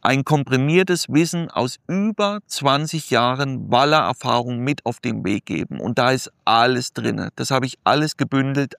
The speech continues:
alles sortiert, alles optimiert, um es jeden so verständlich runterzubrechen, dass egal mit welchem Wissensstand er anfängt, da Fortschritte erzielt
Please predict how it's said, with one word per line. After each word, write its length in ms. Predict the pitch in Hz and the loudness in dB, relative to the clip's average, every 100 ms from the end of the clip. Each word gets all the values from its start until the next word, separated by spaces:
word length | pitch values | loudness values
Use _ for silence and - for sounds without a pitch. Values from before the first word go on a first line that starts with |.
| - | -2
alles 380 | 131 147 160 | 2 2 0
sortiert, 540 | - 139 - 131 143 - _ | 0 -2 -2 0 0 -2 _
alles 420 | 104 135 247 - - | 0 2 0 -2 2
optimiert, 800 | - - - 143 139 139 151 - - - - - _ - | 2 2 -2 -2 0 -2 -2 -4 -18 -20 -20 -20 _ 0
um 180 | 131 131 | 4 4
es 160 | 127 | 2
jeden 400 | 127 139 160 160 | 2 2 2 -2
so 320 | 156 - 156 | -4 2 2
verständlich 800 | 165 151 - 139 143 147 147 147 _ - - - | 2 -2 -2 -2 0 0 0 -2 _ -20 -16 0
runterzubrechen, 1000 | 117 160 160 - 139 117 131 139 143 135 | 2 4 2 0 -2 0 0 0 -4 0
dass 200 | 127 127 | -2 0
egal 560 | 113 - 123 160 190 | -4 0 2 4 2
mit 220 | - 135 - | -2 -2 2
welchem 320 | 131 135 123 | 2 2 0
Wissensstand 540 | 156 165 151 123 131 | 0 -2 -4 -2 -2
er 180 | 120 64 | 0 0
anfängt, 580 | 98 147 - 131 135 - _ - - _ | 0 -2 0 0 0 -6 _ -20 -20 _
da 300 | - 117 123 135 _ _ | 2 4 4 0 _ _
Fortschritte 580 | - 160 185 - 160 151 | -4 0 0 -2 -2 0
erzielt 680 | 110 90 - 143 147 151 | 2 0 -2 0 2 0